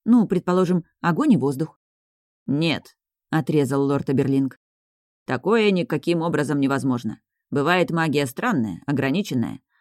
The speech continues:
У степняков, к примеру, есть лошадники. Мой племянник Яхар разговаривает с ветром, но он не воздушник, он не управляет стихией, а договаривается.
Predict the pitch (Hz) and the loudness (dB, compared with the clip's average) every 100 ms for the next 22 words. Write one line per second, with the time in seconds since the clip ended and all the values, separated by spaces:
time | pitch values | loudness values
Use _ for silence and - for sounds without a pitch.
0 | _ - 135 - 160 156 185 208 - 175 | _ -6 -4 -2 0 0 0 -4 -4 -2
1 | 185 175 165 170 - 175 202 156 117 117 | 0 0 0 0 -2 -4 -2 -2 -2 -2
2 | 76 - _ _ _ _ 123 143 151 151 | -6 -16 _ _ _ _ -2 0 0 0
3 | 151 139 135 135 185 226 120 123 - 147 | 0 0 0 0 -2 -2 -6 -10 -4 -4
4 | 123 131 127 139 147 - 226 - 104 - | -2 -2 -2 -2 -4 -2 -2 -2 -6 -10
5 | _ _ - 160 226 226 208 214 233 277 | _ _ -8 -4 -2 0 2 0 0 -4
6 | - - 131 131 127 143 135 160 208 220 | -6 -4 -2 0 0 -2 0 -2 0 0
7 | 113 - 143 - 196 120 - _ - 147 | -2 -2 -6 -2 0 0 -2 _ -4 -2
8 | 226 214 226 147 117 - - | 0 0 0 0 -4 -8 -18